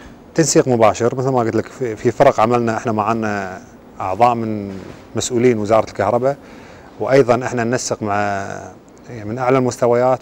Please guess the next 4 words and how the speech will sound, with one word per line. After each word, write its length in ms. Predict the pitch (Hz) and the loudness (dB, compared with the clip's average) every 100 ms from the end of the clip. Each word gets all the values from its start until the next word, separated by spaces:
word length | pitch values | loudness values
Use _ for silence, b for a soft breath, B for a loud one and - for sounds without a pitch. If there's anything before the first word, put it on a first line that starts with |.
| - | -6
بخصوص، 500 | - 123 113 - - B B B B 117 | -8 -6 -6 -12 -18 B B B B -4
آه، 460 | 107 104 104 101 - - | -2 -2 -2 -6 -6 -2
تزامن 540 | 110 131 135 120 107 | 2 2 2 0 -2
مشاريعنا 560 | 107 117 117 120 123 | 0 2 4 2 -2